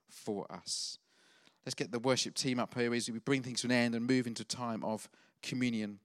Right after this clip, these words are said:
The truth is, I think I have, not I think, I know, I know I have learnt more in my lifetime through unanswered prayer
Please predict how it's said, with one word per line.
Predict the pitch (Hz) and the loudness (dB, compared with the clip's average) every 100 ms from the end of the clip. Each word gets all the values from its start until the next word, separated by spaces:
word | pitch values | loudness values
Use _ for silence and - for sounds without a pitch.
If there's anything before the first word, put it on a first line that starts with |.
| _ _ _ _ _ _ _ _ _ _ _ _ _ _ _ - - _ | _ _ _ _ _ _ _ _ _ _ _ _ _ _ _ -16 -16 _
The | 143 | -2
truth | - 208 202 170 | 4 6 6 6
is, | 151 - - - - _ _ _ _ _ _ _ _ _ _ | 6 4 -2 -14 -20 _ _ _ _ _ _ _ _ _ _
I | 160 185 | 4 6
think | - 185 170 | 4 0 0
I | 165 160 | 0 2
have, | 151 - - - _ | 2 -2 -16 -20 _
not | - 131 | -4 -2
I | |
think, | 117 117 95 - - | -2 -4 -8 -10 -10
I | 123 | -4
know, | 123 127 107 90 - - - _ - | -2 -2 -2 -6 -12 -20 -20 _ 2
I | 151 160 | 4 6
know | 156 143 120 | 6 6 6
I | 131 | 4
have | 139 123 | 4 2
learnt | 131 143 160 139 - - | 2 4 4 2 -4 -8
more | 139 151 170 - | -2 2 2 2
in | 160 156 | -2 -6
my | 147 143 | -4 -4
lifetime | 127 110 92 - - - 98 - - _ _ _ _ _ _ _ _ _ _ | -2 -2 -2 -8 -12 -12 -12 -14 -18 _ _ _ _ _ _ _ _ _ _
through | - - 135 123 127 - _ - | -14 0 2 4 0 -6 _ 2
unanswered | 139 135 113 - - 95 | 4 4 2 -2 -4 -6
prayer | - 92 80 - | -4 -4 -4 -12